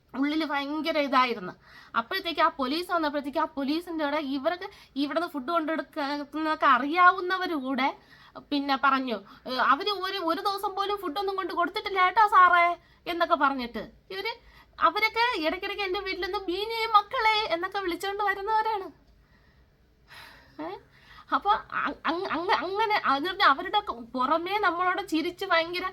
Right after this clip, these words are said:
മക്ക-, "മക്കളെ മോളെ" എന്നൊക്കെ വിളിച്ച് ഭയങ്കരത്തിൽ സോപ്പിടുന്നവരെ ഒരിക്കലും, ഒരിക്കലും വിശ്വസിക്കാൻ പറ്റാത്ത, അവരുടെ ഉള്ളില് അത്രത്തോളം വിഷം ഇരുന്നിട്ട്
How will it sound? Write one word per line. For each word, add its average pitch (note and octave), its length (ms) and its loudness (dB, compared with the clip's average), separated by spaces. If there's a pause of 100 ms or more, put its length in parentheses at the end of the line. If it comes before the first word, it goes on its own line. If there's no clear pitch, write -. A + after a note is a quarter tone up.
(320)
മക്ക-, D#4+ 280 2
"മക്കളെ C4+ 320 2
മോളെ" E4 280 6
എന്നൊക്കെ E4 240 4
വിളിച്ച് D4+ 320 2 (400)
ഭയങ്കരത്തിൽ D4+ 500 -2
സോപ്പിടുന്നവരെ D4+ 500 2
ഒരിക്കലും, C#4+ 440 0
ഒരിക്കലും D#4+ 320 -2
വിശ്വസിക്കാൻ A3+ 380 -4
പറ്റാത്ത, G3+ 180 -4
അവരുടെ A#3+ 220 0
ഉള്ളില് C#4 500 -4 (680)
അത്രത്തോളം F4 760 6
വിഷം D#4 380 0
ഇരുന്നിട്ട് C4+ 440 -4